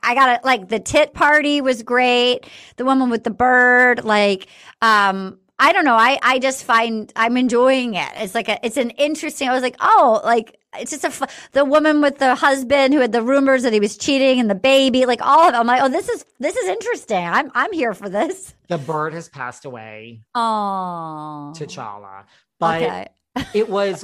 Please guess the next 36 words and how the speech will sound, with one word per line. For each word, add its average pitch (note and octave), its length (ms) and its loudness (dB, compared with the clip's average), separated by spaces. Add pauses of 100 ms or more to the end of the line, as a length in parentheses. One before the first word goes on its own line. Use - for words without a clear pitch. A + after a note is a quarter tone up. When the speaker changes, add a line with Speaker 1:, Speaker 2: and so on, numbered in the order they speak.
Speaker 2:
what F3 220 -10
was F3+ 140 -12
I F3 40 -8
gonna D#3 180 -10
say? D3+ 220 -14
Do C#3 140 -18
you F3+ 140 -8
know, F#3 340 -6
speaking D3 320 -14
of C3+ 80 -12
Jersey, C3+ 280 -14
you C#3 120 -16
know D#3 120 -12
Teresa C3+ 440 -16
just A#2+ 220 -20
got A2 140 -16
engaged A#2 440 -20
to A#2 120 -20
Louis. A2+ 360 -20 (380)
Speaker 1:
She - 220 -12
Speaker 2:
Like, F#3 60 -12
Speaker 1:
did. F3+ 440 -8 (580)
Speaker 2:
recently, A#2 440 -20
yeah. A#2 280 -18
Speaker 1:
That's D4 200 -2
exciting. C5+ 720 2
I'm F4 80 -2
ha-, A4 240 0 (200)
I A4+ 160 -4
root C#5+ 240 0
for G4 160 -4
her. A3+ 280 0
I A3 120 0
wish G4 240 -4
her F#4 120 -4
well. F3 680 0